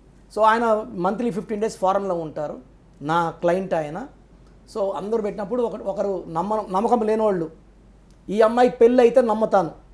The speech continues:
ఆ అమ్మాయికి almost థర్టీ ఎయిట్ ఇయర్స్ అట్లా. So, అప్పుడు ఓఫిల్ రంజిత్ ఫాస్టర్ నన్ను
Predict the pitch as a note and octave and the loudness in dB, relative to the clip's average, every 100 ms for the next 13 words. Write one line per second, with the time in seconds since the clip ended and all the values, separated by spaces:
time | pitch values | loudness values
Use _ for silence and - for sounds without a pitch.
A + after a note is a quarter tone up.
0 | - F3 A3 A3 A3 G#3+ - F#3+ - A3+ | -12 -6 -4 -2 -2 -2 -6 -8 -8 -8
1 | A3+ A3+ A#3 G#3 G3 G#3+ G#3+ G3 - C#3 | -6 -6 -4 -4 -4 -6 -4 -6 -8 -18
2 | - - - - - - G#3+ G3 - A3 | -20 -20 -20 -20 -20 -8 0 0 0 0
3 | G#3 A3+ A#3+ G#3+ F#3 F#3+ F#3 A3+ G#3 E3+ | 0 0 -2 -2 -2 -4 -4 -6 -8 -8
4 | D3 | -10